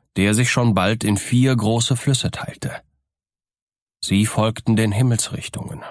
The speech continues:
nach Norden, Osten, Süden und Westen, um überall das Land zu bewässern und den Boden fruchtbar zu machen.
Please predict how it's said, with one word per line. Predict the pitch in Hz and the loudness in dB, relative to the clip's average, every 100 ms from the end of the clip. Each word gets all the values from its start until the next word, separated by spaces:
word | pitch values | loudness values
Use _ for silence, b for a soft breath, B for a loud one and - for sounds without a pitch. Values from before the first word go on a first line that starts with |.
| - | -8
nach | - - | -6 0
Norden, | 101 104 104 123 131 | 2 2 2 0 0
Osten, | 101 95 - 123 117 B B B | 0 -2 0 0 0 B B B
Süden | - 117 139 135 | 0 2 2 0
und | 117 120 | -2 -2
Westen, | 117 113 - - - B B | 0 0 0 0 -2 B B
um | B 120 120 | B 2 4
überall | 120 147 165 135 135 | 4 2 2 2 0
das | 135 - | 0 0
Land | 127 104 | 0 0
zu | - | 0
bewässern | 95 87 92 95 101 92 B B B | 2 2 2 2 0 0 B B B
und | - 90 - - | -2 -2 -2 -2
den | 80 76 | 0 0
Boden | 87 92 | 0 0
fruchtbar | 110 - 82 - - - | -2 -2 -4 -6 -8 -6
zu | - | -8
machen. | - - - | -8 -8 -10